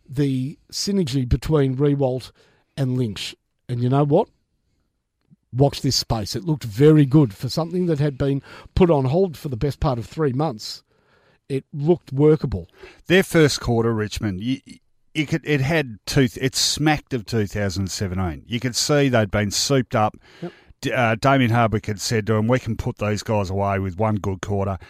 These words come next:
Speaker 2: And they just swarmed all over. Swarm football, I reckon, is what you
Speaker 1: Yeah.
Speaker 2: call it. And they were just all over G W S. And it's this sort of, you know,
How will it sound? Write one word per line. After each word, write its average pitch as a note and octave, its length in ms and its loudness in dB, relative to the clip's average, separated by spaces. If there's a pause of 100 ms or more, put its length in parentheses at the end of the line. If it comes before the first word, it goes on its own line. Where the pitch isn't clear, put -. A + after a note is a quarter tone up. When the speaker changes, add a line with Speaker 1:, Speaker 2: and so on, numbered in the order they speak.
(200)
Speaker 2:
And D3+ 240 0
they F3 140 2
just D3+ 280 -2
swarmed D3 720 0
all B2 220 0
over. B2+ 180 -2
Swarm E3 680 0
football, G#2 600 -4
I A2 40 -6
reckon, G#2 300 -6
is G2 160 -8
what F#2 160 -6
you G2+ 80 -8
Speaker 1:
Yeah. A#2 60 -8
Speaker 2:
call G2+ 340 -4
it. - 120 -12
And A#2 340 -2 (440)
they E3 140 2
were C#3+ 100 2
just B2+ 240 -6 (120)
all D#3+ 300 2
over C#3+ 260 2
G B2+ 200 0
W G2 320 0
S. A#2+ 180 -4
And C#3 120 -2
it's D#3 220 -6
this G#3 140 0
sort F#3+ 320 0
of, D3 240 -2 (1040)
you G3+ 120 -2
know, G3 120 2